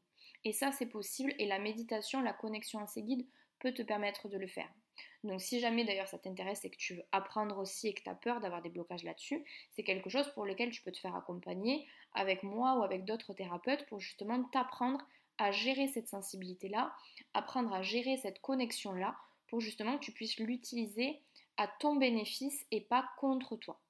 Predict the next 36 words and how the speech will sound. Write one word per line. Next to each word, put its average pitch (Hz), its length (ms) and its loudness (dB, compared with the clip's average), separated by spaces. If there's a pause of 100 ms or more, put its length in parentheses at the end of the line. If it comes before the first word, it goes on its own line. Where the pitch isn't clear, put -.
(1400)
Voilà 240 280 8
ce - 80 0
que 302 80 6
je 233 80 4
voulais 226 180 4
te 233 80 2
dire 277 240 4
aujourd'hui 220 360 2
sur 226 180 -2
la 180 140 2
sensibilité 233 760 0
à 185 80 4
l'énergie. 214 680 2 (420)
Et 269 300 6
une 233 120 4
fois 247 180 0
de 226 120 2
plus, 226 400 -4
comme 277 260 4
je 254 140 0
l'ai 226 120 4
dit, 202 300 -10
je 202 160 -2
vais 233 120 4
te 220 100 -2
le 180 120 -2
re, 254 480 2
re, 247 280 0 (140)
re 269 280 2 (100)
répéter. 196 460 -2 (800)
Être 214 280 2
sensible 262 600 0 (120)
n'est 196 160 0
pas 240 200 4
être - 240 -2
faible. 190 500 -2